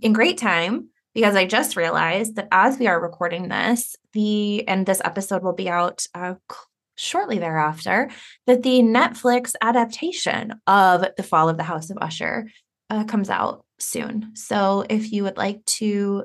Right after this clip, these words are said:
read the short story before you watch the series, I think only the first episode comes out. I don't know if they're doing that thing where they stagger, you know, it's week to week. Uh, so definitely get caught up if you wanna know the original story. So The Fall of the House of Usher begins with an unnamed narrator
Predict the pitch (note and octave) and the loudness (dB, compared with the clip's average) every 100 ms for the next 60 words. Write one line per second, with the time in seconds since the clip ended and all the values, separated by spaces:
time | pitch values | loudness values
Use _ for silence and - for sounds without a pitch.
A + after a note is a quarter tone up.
0 | - F#3 F#3 F#3 F#3 G3 - F#3 - A3+ | -8 -8 -4 -4 -6 -8 -8 -10 -8 -2
1 | D4+ D#4+ G3+ - E3+ E3+ E3+ E3+ A#3 B3+ | 0 0 -4 -8 -10 -8 -8 0 0 0
2 | - - - B3+ B3 C4 C4 B3+ B3 - | -6 -10 -4 -4 -2 -2 2 2 2 -4
3 | - G#3 A3 F4 D#4+ A3 D3 D#3+ G3 A#3+ | -4 -4 -2 -4 -6 -4 -4 -4 -8 -8
4 | A#3+ B3+ B3 C4 C4 C4 B3+ B3+ _ _ | -4 -4 -4 -4 -2 -2 -2 -6 _ _
5 | A3 B3 B3 A#3+ F#3+ F3+ F3+ E3 - F3+ | 0 4 4 2 0 0 0 -2 -2 -4
6 | E3+ D#3+ D#3 D3+ - - D#3 D#3 - E3 | -4 -2 -2 -2 -4 -6 -4 -4 -6 -8
7 | D#3 D#3 - E3+ D#3+ D#3+ D#3 E3 D#3+ _ | -8 -10 -8 -6 -6 -6 -4 -6 -10 _
8 | _ - - _ - A3 A3+ A#3 A#3 C#4 | _ -20 -20 _ -4 -2 0 0 2 2
9 | D4+ D#4 D4 D4 C#4 D#4+ E4+ G3 - G#3 | 2 0 -2 0 0 2 0 -4 -4 -2
10 | G3 G3 G3 F#3+ F#3+ F3+ F3+ F3+ F3 F#3+ | 0 0 0 0 0 0 0 -2 -2 0
11 | - G#3+ - - - _ - B3 A3 G#3+ | 0 -2 -8 -20 -20 _ 0 4 8 8
12 | G#3+ A3 G#3+ A3 A#3 G#3 C#4+ G#3+ G3+ G3+ | 6 4 0 4 4 4 2 0 0 -2
13 | - E3 - - A3 G#3 G#3 F#3+ G3+ G3+ | -2 -2 -4 -4 0 0 2 4 4 4
14 | G3 F#3 F3+ F#3+ A3+ G3+ G#3 A3 G#3 E3+ | 0 0 2 4 4 6 4 2 2 2
15 | E3+ D#3+ F3+ A3 | 2 2 2 0